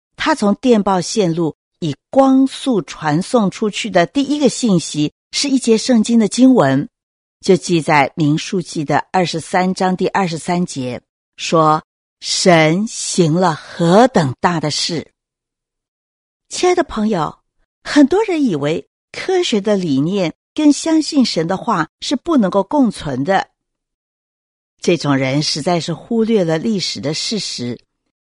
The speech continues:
也不了解奠定现代科学基础的，其实是一些既绝顶聪明又坚定相信神话语的人。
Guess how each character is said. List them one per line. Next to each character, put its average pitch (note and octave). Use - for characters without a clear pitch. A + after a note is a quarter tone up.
也 C4+
不 F#4
了 C4+
解 F3+
奠 A#3
定 G3
现 G3+
代 F3+
科 -
学 G3+
基 D4
础 E3
的， D3
其 -
实 G4
是 E4
一 C#4+
些 D4
既 F4
绝 G3+
顶 D#3+
聪 A3
明 D#3+
又 F#3
坚 A3+
定 F#3
相 A#3+
信 A#3
神 E3+
话 C#4
语 C3+
的 C#3
人。 G#2+